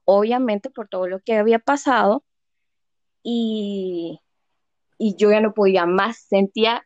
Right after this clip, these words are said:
la cara y los brazos como que ya me estaba, se me estaban durmiendo. Y yo dije, "Dios santo, me va a dar un derrame, me va a dar un infarto, a saber qué me pasa".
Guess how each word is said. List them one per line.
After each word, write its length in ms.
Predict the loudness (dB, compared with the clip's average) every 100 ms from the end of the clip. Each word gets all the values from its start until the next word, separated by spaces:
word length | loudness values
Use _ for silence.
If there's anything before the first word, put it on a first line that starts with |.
| _
la 240 | -2 -2 -2
cara 520 | -4 -2 0 0 -2 _
y 160 | 0 2
los 160 | 2
brazos 440 | 0 -2 -2 -6 -4
como 240 | -2 0
que 100 | 0
ya 100 | 0
me 100 | -2
estaba, 320 | -2 0 0 -2
se 200 | -4 -2
me 80 |
estaban 260 | -2 0 2
durmiendo. 540 | 4 4 4 2 0 -10 -20 -20 _
Y 140 | 2 4
yo 100 | 4
dije, 300 | 2 0 -2
"Dios 380 | -2 2 2 0
santo, 420 | -2 0 2 2
me 60 | 2
va 160 | 2
a 40 | 2
dar 100 | 2
un 100 | 4
derrame, 640 | 2 2 0 0 0 0 -2
me 180 | -4
va 100 | -4
a 20 | -4
dar 160 | -4
un 120 | -6 -10
infarto, 600 | -8 -2 -2 -2 _ -10
a 60 |
saber 300 | -8 -6 -6 -4
qué 80 |
me 140 | -6 -6
pasa". 480 | -2 0 -2 -4